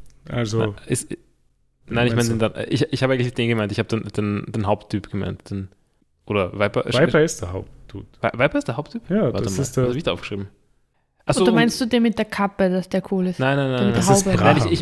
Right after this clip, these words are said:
Speaker 2: ich, äh, passt
Speaker 3: Der
Speaker 2: schon,
Speaker 3: ist
Speaker 2: nein,
Speaker 3: cool,
Speaker 2: ich, ich,
Speaker 3: immerhin.
Speaker 2: okay, jetzt mit der Name geht einfach, äh, Haupttyp reicht.
Speaker 3: Haube.
Speaker 2: Ähm, <laughs> ähm, nein, weil er halt, halt, ähm, dann das sich Gott nennen rejected
Speaker 1: Mhm.
Speaker 2: und
Speaker 1: Mhm.
Speaker 2: so, sowas
Speaker 1: Ja.
Speaker 2: und, äh, also es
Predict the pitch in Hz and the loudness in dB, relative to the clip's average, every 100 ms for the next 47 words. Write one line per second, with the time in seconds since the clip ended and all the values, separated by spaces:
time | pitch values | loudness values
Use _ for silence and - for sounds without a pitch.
0 | - - - - - - 147 175 208 123 | -4 -12 -14 -16 -20 -2 0 6 6 6
1 | 131 190 175 - 202 185 180 135 - 131 | 4 4 2 0 2 4 4 2 0 -8
2 | - 127 156 131 117 123 123 123 110 123 | -6 -2 0 2 2 2 0 0 -2 -6
3 | 127 127 113 127 - 120 98 92 - - | -6 -4 0 0 2 0 0 -2 -4 -14
4 | 123 101 120 107 123 131 147 - - - | -12 0 4 6 6 4 2 -2 -8 -14
5 | - - - - 339 294 156 - 123 120 | -16 -18 -16 -10 -4 -2 -2 -2 0 0
6 | 113 110 - - - - - - - - | -2 -6 -14 -16 -18 -20 -20 -20 -20 -20
7 | - 127 123 143 135 120 120 120 113 - | -8 0 2 2 2 2 2 0 -2 -8
8 | - 131 127 - 113 117 117 113 107 - | -4 0 0 0 0 2 0 0 -2 -4
9 | - 131 143 147 131 135 135 123 139 110 | 0 0 0 0 0 2 0 2 2 2
10 | 127 143 - 120 104 107 120 - 113 113 | -2 -4 -2 0 2 0 -4 -8 -2 2
11 | 110 113 107 95 87 90 - 101 95 | 4 2 0 -6 -8 -8 -6 -8 -8